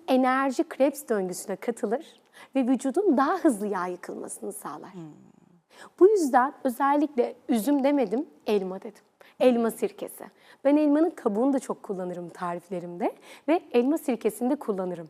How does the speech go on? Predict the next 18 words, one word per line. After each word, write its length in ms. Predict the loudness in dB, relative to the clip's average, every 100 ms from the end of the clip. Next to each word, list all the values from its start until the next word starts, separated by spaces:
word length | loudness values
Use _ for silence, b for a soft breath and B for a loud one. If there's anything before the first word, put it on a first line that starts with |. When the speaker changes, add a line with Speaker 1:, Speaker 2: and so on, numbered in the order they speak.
| _
Speaker 2:
Hmm. 400 | -8 -6 -8 0
Speaker 1:
Bu 80 | 0
tarifi 460 | 2 4 4 4 0
günde 380 | 0 2 2
iki 200 | 2 2
defa 300 | 2 2 0
içebilirler. 720 | -2 -2 -4 0 -2 -2 -6 -8 b b
Göbek 340 | -2 2 0 4
yağı 120 | 4
için 220 | 4 0
çok 220 | 0 -2 -2
etkili. 380 | -6 -4 -6 -6 b 2
Ama 200 | 4 4
tabii 320 | 4 2 0 B B -2
sadece 480 | 2 4 4 4 0
bu 60 |
tarifi 380 | 0 4 4 6
yapmayacağız. 640 | 6 4 2 -2 -2 -6